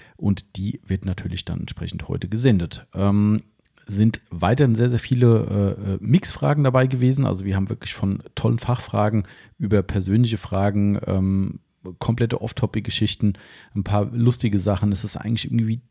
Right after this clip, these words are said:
querbeet wieder alles dabei. Und es zeichnet ja das Q and A-Format mittlerweile echt aus. Und darum feiern wir das halt auch extrem, weil wir persönlich das eigentlich so im Mix eigentlich ganz geil finden. Wir haben das schon oft thematisiert, wer da draußen jetzt sitzt und sagt, "Hey Leute, ihr seid ein Autopflege-Podcast, warum redet ihr über,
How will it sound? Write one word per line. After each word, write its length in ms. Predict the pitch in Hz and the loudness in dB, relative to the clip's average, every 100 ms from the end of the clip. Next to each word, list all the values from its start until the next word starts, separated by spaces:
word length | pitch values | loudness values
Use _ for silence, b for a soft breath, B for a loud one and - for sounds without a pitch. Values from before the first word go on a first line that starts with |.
| - | -12
querbeet 580 | - 131 139 131 123 - | -6 -4 -2 -4 -4 -4
wieder 280 | 120 117 - | -4 -4 -6
alles 320 | - 120 156 | -6 -2 -2
dabei. 420 | - 117 107 135 151 B B B B | 0 2 4 2 0 B B B B
Und 180 | 104 95 | -2 -2
es 120 | - | 0
zeichnet 340 | 107 117 120 | 0 2 2
ja 100 | 110 | 2
das 140 | 104 - | 0 -2
Q 200 | - 117 | 2 2
and 120 | 110 | 2
A-Format 520 | 101 117 113 107 - | -2 -2 0 0 0
mittlerweile 420 | 110 - 98 95 | -4 -4 -2 -2
echt 300 | 104 104 90 | -2 -4 -2
aus. 260 | 95 147 165 | 4 4 4
Und 140 | 120 - _ - - | 0 -2 _ -10 -2
darum 340 | 92 98 95 | 0 0 -2
feiern 480 | - - 101 110 98 | -4 -2 2 4 4
wir 120 | 113 | 2
das 180 | 143 - | 0 0
halt 140 | 127 | -2
auch 100 | 117 | -2
extrem, 560 | 123 117 - 113 143 135 | -2 -4 -2 2 4 4
weil 320 | 113 113 113 - - | 4 4 2 -2 -12
wir 680 | - 101 110 113 127 143 | -12 -12 -14 -10 0 2
persönlich 400 | 170 156 131 151 | 4 2 4 0
das 160 | - 117 | 0 -6
eigentlich 240 | - 123 | -2 -4
so 160 | - 127 | -2 -2
im 160 | 113 | 0
Mix 240 | 113 143 - | 0 0 -4
eigentlich 240 | 117 110 | -2 -2
ganz 200 | - 101 | -2 -4
geil 180 | - 147 | -2 -2
finden. 340 | - 160 147 151 B B B B B B B | 0 2 2 0 B B B B B B B
Wir 120 | 101 | 0
haben 80 | 107 | 0
das 100 | 113 | 0
schon 140 | 101 | 0
oft 140 | 107 - | 0 2
thematisiert, 500 | 120 113 104 104 110 | 4 2 2 -2 0
wer 80 | 104 | 2
da 80 | |
draußen 340 | 104 - 107 113 | 2 2 4 4
jetzt 120 | 98 | 4
sitzt 180 | 113 - | 0 0
und 60 | |
sagt, 200 | 101 98 | 0 0
"Hey 120 | 117 110 | 2 4
Leute, 300 | 117 123 123 | 4 4 2
ihr 60 | |
seid 200 | 113 117 | 2 0
ein 40 | 117 | 2
Autopflege-Podcast, 1080 | 113 120 - 120 113 113 113 113 113 - | 0 0 0 0 0 0 0 2 0 0
warum 160 | 107 110 | 0 0
redet 320 | 101 117 123 | 0 0 0
ihr 80 | 113 | -2
über, 580 | 117 107 110 107 107 104 | -2 2 2 4 2 0